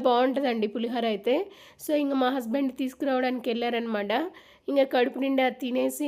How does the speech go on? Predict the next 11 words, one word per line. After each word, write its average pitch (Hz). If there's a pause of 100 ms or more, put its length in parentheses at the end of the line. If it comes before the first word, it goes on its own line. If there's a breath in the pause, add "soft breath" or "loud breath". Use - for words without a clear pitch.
ఇంకా 254
మంచిగా 233 (160)
ఒక, 214 (500 loud breath)
ఇక్కడైతే 262
కొంతసేపు 254
అయితే 247
స్పెండ్ 240
చేసామండి. 226
ఇంక 254
ఇక్కడి 240
నుంచి 247